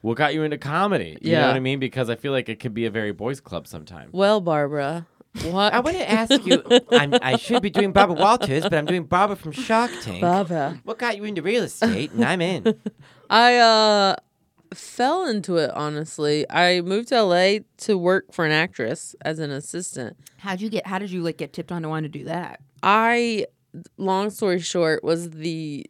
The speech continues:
Speaker 2: student speaker at my college graduation.
Speaker 3: Nice.
Speaker 2: And, uh, dork. I was a
Speaker 3: Was it,
Speaker 2: dork.
Speaker 3: how'd it go? Did you kill it?
Speaker 2: It was awesome.
Speaker 3: Nice.
Speaker 2: It was great. It, that was, like, where I learned I loved speaking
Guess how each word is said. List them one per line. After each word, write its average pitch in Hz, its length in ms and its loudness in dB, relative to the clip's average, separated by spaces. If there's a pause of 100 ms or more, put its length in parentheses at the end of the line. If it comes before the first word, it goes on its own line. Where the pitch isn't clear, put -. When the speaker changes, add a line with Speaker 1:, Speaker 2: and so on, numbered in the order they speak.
(160)
Speaker 2:
student 190 500 -2
speaker 180 420 -2
at 196 120 2
my 160 220 -2
college 160 400 -2
graduation. 156 500 0
Speaker 3:
Nice. 196 880 0
Speaker 2:
And, 160 640 -2
uh, 160 40 -18 (220)
dork. 196 720 4 (440)
I 196 60 -2
was 196 140 0
a 190 80 0
Speaker 3:
Was 208 120 0
it, 190 120 6
Speaker 2:
dork. 180 140 6
Speaker 3:
how'd 196 100 6
it 185 80 2
go? 175 160 -2
Did 147 60 -14
you 147 60 -18
kill 170 200 -6
it? 214 180 -4 (520)
Speaker 2:
It 233 100 8
was 247 200 8
awesome. 175 500 2
Speaker 3:
Nice. 185 280 -2
Speaker 2:
It 190 80 2
was 208 220 0
great. 185 540 4
It, 180 280 0
that 196 220 4
was, 214 320 -6
like, 185 240 0
where 175 260 2
I 175 140 4
learned 170 580 0
I 160 180 0
loved 156 440 2
speaking 160 800 -8